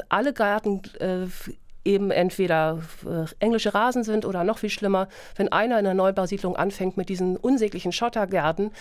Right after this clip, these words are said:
dann wissen Wissenschaftler, dass dann häufig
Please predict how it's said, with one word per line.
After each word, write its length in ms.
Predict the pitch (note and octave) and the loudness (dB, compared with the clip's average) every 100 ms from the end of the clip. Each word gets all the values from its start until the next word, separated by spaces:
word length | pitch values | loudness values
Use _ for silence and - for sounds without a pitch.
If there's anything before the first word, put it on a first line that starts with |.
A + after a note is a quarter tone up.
| - - - - | -16 -16 -18 -4
dann 200 | F#3 G#3 | 0 2
wissen 220 | C4+ B3 | 2 0
Wissenschaftler, 600 | A3+ A#3+ A3 G3+ - G3 | 0 -2 -4 -6 -4 -4
dass 160 | F#3 E3+ | -4 -6
dann 160 | F3+ F3+ | -4 0
häufig 420 | A3+ B3+ A#3 | 0 0 -4